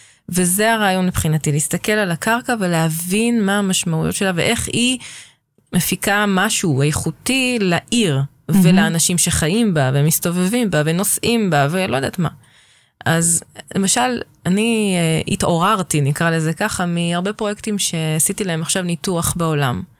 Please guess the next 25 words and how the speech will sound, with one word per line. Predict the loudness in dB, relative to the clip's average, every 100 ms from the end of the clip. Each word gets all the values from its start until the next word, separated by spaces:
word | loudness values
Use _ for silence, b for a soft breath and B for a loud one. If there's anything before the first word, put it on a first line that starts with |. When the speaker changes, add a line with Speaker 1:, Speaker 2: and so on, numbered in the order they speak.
| _
Speaker 2:
מהמם. | 4 6
Speaker 1:
פרויקטים | 6 2 -2
של | -2
התחדשות | -2 -4 -4 -4
עירונית. | -2 -2 0 -2 -4 -8 _ _ _ _ _ _ _ _ _
במסות | -4 -2 0 0 0 -2
גדולות, | -2 -2 0 0 0 -2 -4
בקנה | -4 -2 -2
מידה | 0 0 0
אולי | 0 -2
גם | -2 -4
קט-, | -4 -8 -4
קטן. | -6 -2 -2 0 -2 -4 -8 b b b b -8
שני | -4 -2
דברים | -2 -2 0
שעלו. | 0 0 0 0 -2 -2 -8 -20 -4
האחד | -2 0 0 2 2 0 -4 -8 -12 -4
זה, | 0 0 -2 -2 -2 -2 -4 -6 _ -6
אה, | -2 -2
איזשהו | -2 -2 -2 -2
פרויקט | -2 -2 -2 -4
מדהים | -4 -2 -2 -2 0
שהיה | 0 0 -2 -2
בבריסל | -2 -2 0 -2 -2
דווקא, | -4 -6 -6 -4